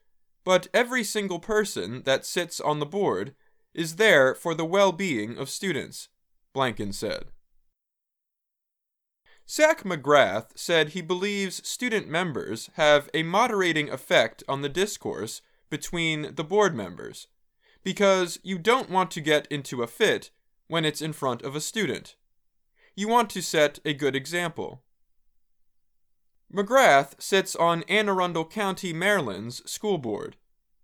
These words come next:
He said he has not seen divisive debates play out during his time on the board. Each student representative also said other board members value their opinion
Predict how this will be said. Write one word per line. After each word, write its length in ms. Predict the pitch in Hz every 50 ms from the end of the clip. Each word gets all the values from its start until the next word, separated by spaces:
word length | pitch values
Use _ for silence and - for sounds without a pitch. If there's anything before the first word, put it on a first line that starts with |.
| _ _ _ _ _ _
He 140 | - - 226
said 380 | 220 - - 220 214 208 190 180
he 140 | 196 208
has 200 | 196 196 180 -
not 260 | 190 208 240 269 233 -
seen 440 | - - 131 117 107 110 117 117
divisive 560 | 120 131 127 151 151 151 147 - 151 135 117 -
debates 580 | 139 131 165 180 165 123 107 101 - - -
play 340 | _ _ - 180 170 170 185
out 360 | 180 143 110 95 95 - - -
during 240 | 151 151 147 143
his 220 | 143 160 147 - -
time 420 | - 190 160 131 107 104 117 107
on 200 | - 107 110 120
the 60 | 127
board. 440 | 127 147 147 139 120 98 90 - - _ _ _ _ _ _ _ _ _ _ _ _ _ - - - - - - - - - _ _ - - - - - - _ _ _ _ _ _ _
Each 420 | - 254 285 285 - - - -
student 400 | - - - 220 214 190 185 139
representative 840 | 151 156 151 151 160 147 156 202 208 202 170 123 95 - 101 135 - _ _ _ _ _ _ -
also 340 | - 247 262 262 - 196 160
said 440 | - - 139 117 110 110 110 113 -
other 300 | - 180 226 208 208 170
board 320 | 131 127 120 117 113 113 -
members 500 | 110 104 101 101 104 101 101 107 110 -
value 460 | - 131 185 185 185 185 175 156 139
their 200 | 131 131 127 101
opinion 640 | 95 - - 240 233 220 170 120 80 - 113 -